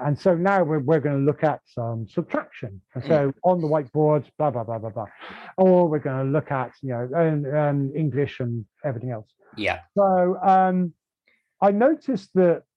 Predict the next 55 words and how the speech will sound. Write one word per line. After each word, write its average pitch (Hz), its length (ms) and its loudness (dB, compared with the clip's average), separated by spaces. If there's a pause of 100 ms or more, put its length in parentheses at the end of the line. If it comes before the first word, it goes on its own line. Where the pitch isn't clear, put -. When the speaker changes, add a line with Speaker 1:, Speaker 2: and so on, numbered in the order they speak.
(180)
Speaker 1:
if 214 200 0
we 277 80 6
did 240 320 2
that, 156 340 2 (140)
even 247 260 2
with 208 140 4
a 196 40 2
break 196 400 2
for - 80 -2
lunch 170 440 2
of 147 100 0
an 165 80 2
hour, 170 580 0 (1400)
we'd 196 340 2
be, 190 280 0 (300)
by 233 240 4
one 214 300 0
o'clock, 202 480 0
half 180 180 -4
past 170 300 -2
one, 156 600 0
we 196 120 4
were 220 100 0
kind 208 240 2
of 135 120 0
done. 151 340 0 (280)
Speaker 2:
Yeah. 101 260 -4 (600)
Speaker 1:
We 202 180 4
were 208 140 4
able 240 160 0
to 247 80 -6
get 208 260 -2
things 196 260 0
through, 180 640 4
through, 185 300 2
uh, 165 100 -2
through 190 260 2
things 180 320 0 (440)
probably 269 260 2
at 220 100 0
a - 80 -6
faster 208 360 0
pace. 185 400 2
And, 185 140 2
and, 196 200 4
and 185 420 0
that 220 180 0
surprised 185 480 0
me 147 120 -4
'cause 131 120 -4
I 185 100 2
thought 202 320 2
it 202 80 0
would 185 140 -4
take 180 240 2